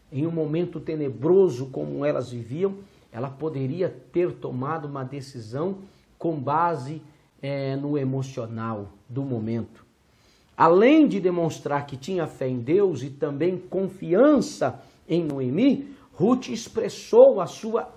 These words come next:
inabalável convicção de que valeria a pena enfrentar as circunstâncias,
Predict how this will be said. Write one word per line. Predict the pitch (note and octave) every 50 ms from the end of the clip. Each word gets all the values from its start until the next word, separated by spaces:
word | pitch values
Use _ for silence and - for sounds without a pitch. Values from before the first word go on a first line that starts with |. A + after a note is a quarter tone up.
| - -
inabalável | - C#4+ E4+ F#4 F4+ F4 D4+ A#3+ A#3 B3 C4 B3+ A3+ F#3+ A3+ G#3+ G3 F3 F3+ G3+ A#3 B3+ C4 B3+ A3+ G#3 B3 B3 B3 A#3+ - - - - _ _ _ _
convicção | - A#3 B3+ A3+ F3+ G#3 - - F#3+ F3 - - - G#3 A3+ C4 C4+ C#4 C#4 C4 - - - - _ _ _ _
de | - C#3+
que | E3 - - A3+
valeria | - - A3 A3+ G#3+ G#3 G3 F3+ G3 B3+ D4 D4+ C#4 A#3 A3
a | A3
pena | - - - - G3 F#3+ F3 D#3+ D#3+ C#3 A#2+ A2 - - - _ _ _ _ - _
enfrentar | A3+ C4+ D#4+ E4+ E4+ E4+ D4 - - - A#3 A#3 B3+ B3 A3 - - - - A3+ B3 C4 C4 B3+
as | A#3 G3 -
circunstâncias, | - A3 A3 A3 - G3+ F#3 - - - _ - G#3 G#3+ A3 G3+ - - G#3+ G3+ G3 - -